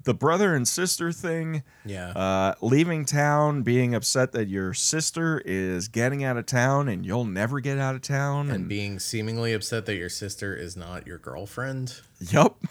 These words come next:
Speaker 1: <laughs>
Speaker 2: You know how, you know how you dance with your sister for ten
Speaker 1: <laughs>
Speaker 2: minutes? You get drunk and do a little dance to a song about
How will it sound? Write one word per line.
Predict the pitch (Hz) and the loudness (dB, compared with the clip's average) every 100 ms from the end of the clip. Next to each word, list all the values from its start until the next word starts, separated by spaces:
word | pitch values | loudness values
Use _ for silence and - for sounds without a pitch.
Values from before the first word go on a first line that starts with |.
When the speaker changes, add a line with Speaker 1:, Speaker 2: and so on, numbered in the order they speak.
| - | -4
Speaker 1:
<laughs> | 302 302 240 - - - - - - _ _ _ - - | -4 -4 -10 -12 -16 -20 -20 -20 -20 _ _ _ -20 -18
Speaker 2:
You | - 131 151 220 | -10 -6 0 2
know | 285 | 4
how, | 294 277 226 - | 6 6 4 0
you | 143 | 2
know | 208 339 | 4 4
how | 359 359 247 156 110 _ _ | 4 2 2 2 -2 _ _
you | 117 113 107 | -12 -6 -4
dance | - 101 107 127 - | -4 -4 -2 -4 -2
with | 127 113 | -2 -2
your | 107 98 | -2 -2
sister | - 92 - - 131 139 139 - | -4 -2 -4 0 0 0 -4 -16
for | - - 135 | -16 -6 -6
ten | - 143 143 | -4 -4 0
Speaker 1:
<laughs> | 143 | 0
Speaker 2:
minutes? | 147 156 151 - - - - - - - _ - _ _ - _ _ - _ - - - - - _ - _ - | 2 0 0 0 0 -4 -14 -16 -20 -20 _ -20 _ _ -20 _ _ -20 _ -20 -18 -18 -20 -20 _ -20 _ -6
You | 135 | 2
get | 143 135 | 4 4
drunk | - 117 131 143 | 2 0 2 2
and | 113 104 104 - _ - | 0 -2 -8 -12 _ -6
do | 392 302 233 | 0 4 6
a | 208 | 6
little | 175 165 170 160 - - - | 4 4 4 2 -2 -14 0
dance | 156 151 156 - | 6 6 6 6
to | 156 139 123 - - | 8 6 4 -6 -2
a | 143 | 4
song | - 139 127 147 | 6 6 4 4
about | 127 123 123 120 98 | 2 4 4 4 0